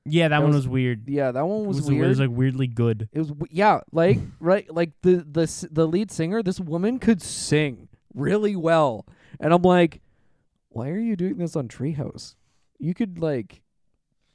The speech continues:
Speaker 2: at least be a good cover
Speaker 1: Also,
Speaker 2: artist." <laughs>
Speaker 1: I found out the turkey guy
Speaker 2: Yeah.
Speaker 1: and the guy, uh, he was
Speaker 2: The Wet Sox?
Speaker 1: Yeah, he was the composer for the show, and so he was, like, directly involved with the show. That's why he's in it. So that's why his songs are in it so much.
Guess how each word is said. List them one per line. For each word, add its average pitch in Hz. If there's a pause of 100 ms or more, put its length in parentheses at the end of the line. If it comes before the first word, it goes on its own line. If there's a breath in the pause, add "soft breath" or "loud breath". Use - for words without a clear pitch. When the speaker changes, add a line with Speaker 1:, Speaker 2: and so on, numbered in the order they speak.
(260)
Speaker 2:
at 151
least 233
be 143
a 117
good 123
cover 147
Speaker 1:
Also, 135
Speaker 2:
artist." -
<laughs> -
Speaker 1:
I 123
found 127
out 120
the 110
turkey 123
guy 190
Speaker 2:
Yeah. 120
Speaker 1:
and 127
the 127
guy, 123 (380)
uh, 90
he 185
was 110
Speaker 2:
The 120
Wet 123
Sox? 175 (200)
Speaker 1:
Yeah, 143
he 147
was 170
the 151
composer 139
for 120
the 117
show, 113
and 117
so 131
he 160
was, 143
like, 120
directly 131
involved 117
with 104
the 123
show. 120
That's 113
why 113
he's 113
in 107
it. 104
So 113
that's 117
why 117
his 110
songs 107
are 104
in 107
it 107
so -
much. -